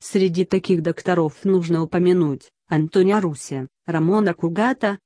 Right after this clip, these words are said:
Хосе Басильгу, Антонио де ла Сей Форнутни. Группа Керон Салют основывается на твердой приверженности качеству,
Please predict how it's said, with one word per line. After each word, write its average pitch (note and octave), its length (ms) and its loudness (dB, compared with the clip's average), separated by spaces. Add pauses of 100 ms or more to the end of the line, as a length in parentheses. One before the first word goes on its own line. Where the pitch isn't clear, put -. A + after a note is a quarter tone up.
(140)
Хосе F3+ 440 0
Басильгу, F3+ 760 0 (160)
Антонио E3+ 600 2
де F3+ 200 4
ла F3 120 2
Сей F3+ 240 -2
Форнутни. D3 800 -2 (680)
Группа F#3 440 0
Керон E3 260 -2
Салют E3+ 460 0
основывается F3+ 840 0
на E3 140 2
твердой E3 560 -2
приверженности E3 920 0
качеству, D3+ 680 -6